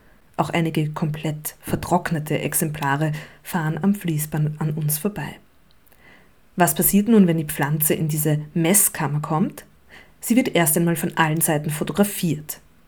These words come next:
was etwa Farbveränderungen sichtbar macht. Die Pflanze wird dann drei D gescannt, was Auskunft über die Blattflächen und auch die Krümmung der Blätter gibt.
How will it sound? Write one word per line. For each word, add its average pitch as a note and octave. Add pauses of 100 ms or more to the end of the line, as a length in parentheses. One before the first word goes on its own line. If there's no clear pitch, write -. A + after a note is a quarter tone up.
was E3
etwa D3+
Farbveränderungen D#3+
sichtbar -
macht. - (680)
Die G3+
Pflanze D3+
wird E3
dann D#3
drei D#3
D F#3
gescannt, D3 (380)
was E3
Auskunft F3
über E3+
die D#3
Blattflächen D#3+ (200)
und F3+
auch F3
die G#3
Krümmung G#3
der D3+
Blätter D3
gibt. -